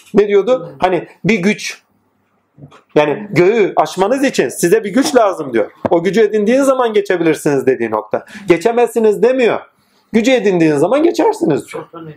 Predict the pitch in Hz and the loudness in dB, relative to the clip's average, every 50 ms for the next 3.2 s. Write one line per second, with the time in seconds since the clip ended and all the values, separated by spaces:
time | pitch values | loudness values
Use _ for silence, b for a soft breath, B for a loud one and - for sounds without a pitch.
0 | _ _ - 233 220 - 254 220 190 202 220 220 226 226 233 233 226 220 196 170 | _ _ -2 -2 2 2 2 2 2 0 0 2 2 2 2 4 4 2 2 2
1 | 156 147 139 131 120 - 131 131 170 160 151 147 139 131 - - - 339 320 - | 2 0 0 -2 -4 -4 0 0 2 4 4 2 2 0 -2 -2 -2 -2 -2 -4
2 | - _ _ _ _ _ _ _ - - 165 175 175 170 156 175 156 147 151 160 | -14 _ _ _ _ _ _ _ 0 0 2 2 2 2 2 0 0 0 0 0
3 | 233 269 285 | -2 -4 -6